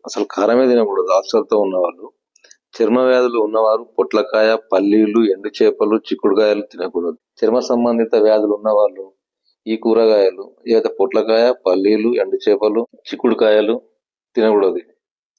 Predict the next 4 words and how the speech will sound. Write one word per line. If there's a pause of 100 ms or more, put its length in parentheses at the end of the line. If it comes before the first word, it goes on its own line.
(260)
గోధుమ (100)
పిండితో (120)
చేసే
వస్తువులలో